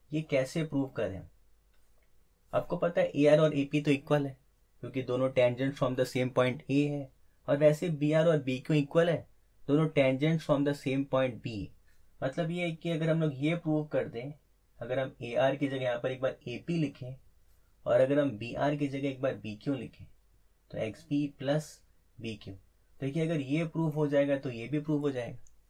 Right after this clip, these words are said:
अगर हम एक्सए plus एपी को एक्सबी plus बीक्यू के equal दिखा दें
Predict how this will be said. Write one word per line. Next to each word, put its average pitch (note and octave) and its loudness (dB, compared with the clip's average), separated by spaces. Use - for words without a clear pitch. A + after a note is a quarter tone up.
अगर A2+ 2
हम C#3 2
एक्सए C3 2
plus D#3 6
एपी C3 -4
को D3 0
एक्सबी B2 4
plus C#3+ 2
बीक्यू C3 0
के C#3+ 4
equal C3+ 2
दिखा B2 -2
दें B2+ -4